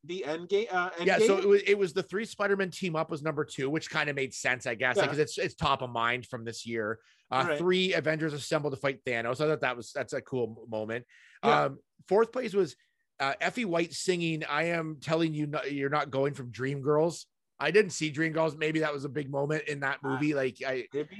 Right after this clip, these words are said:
Speaker 2: uh, Jennifer Hudson's, like, amazing singer, so maybe that was a, like, a big moment. Um, <laughs> in fifth place was the Neo dodging the bull-, uh, the bullet backwards, like, when he
Speaker 1: Oh,
Speaker 2: goes
Speaker 1: right,
Speaker 2: back.
Speaker 1: in The Matrix, yeah.
Speaker 2: In Matrix, which, uh, that makes sense. That's, that's a very iconic moment.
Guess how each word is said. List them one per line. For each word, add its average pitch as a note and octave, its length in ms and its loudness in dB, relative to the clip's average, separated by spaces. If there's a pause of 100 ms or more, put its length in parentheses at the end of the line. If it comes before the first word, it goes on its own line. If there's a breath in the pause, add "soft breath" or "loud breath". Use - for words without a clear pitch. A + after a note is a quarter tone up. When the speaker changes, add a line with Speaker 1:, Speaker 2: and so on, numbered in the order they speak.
Speaker 2:
uh, - 80 2
Jennifer D3+ 260 2
Hudson's, C3+ 320 -2
like, C3+ 140 -2
amazing B2+ 340 0
singer, A2+ 320 -4
so B2 140 -8
maybe A#2+ 180 -4
that A2+ 140 -2
was A2 100 -8
a, A#2+ 140 -8
like, A2+ 160 -6
a A#2 60 -4
big G#2 200 -4
moment. A2 300 -10 (380 soft breath)
Um, D#3+ 260 2
<laughs> - 40 -2
in G#3 180 2
fifth G3 280 0
place E3+ 240 2
was D#3 220 -4 (120)
the C#3 200 -4 (100)
Neo D#3 300 4
dodging C#3+ 480 0
the C3 80 -6
bull-, C3 420 0
uh, A2 280 -4 (300)
the B2 140 -4
bullet A#2+ 380 -6
backwards, A2 580 -6
like, G#2 120 -14
when A2 100 -12
he - 40 -4
Speaker 1:
Oh, D#3+ 180 4
Speaker 2:
goes D3+ 40 -4
Speaker 1:
right, C#3 220 2
Speaker 2:
back. C3 100 -8
Speaker 1:
in B2+ 240 -6
The C3 80 -6
Matrix, B2+ 420 -4
yeah. A2+ 180 -2 (120)
Speaker 2:
In D#3 100 -4
Matrix, D#3+ 380 0
which, G#3+ 180 2
uh, A3 140 2
that B3 160 2
makes G#3 140 2
sense. C#3 160 0
That's, F3 160 -2
that's F3+ 160 0
a F3 60 0
very D#3+ 260 0
iconic C3+ 560 -4
moment. A#2+ 400 -4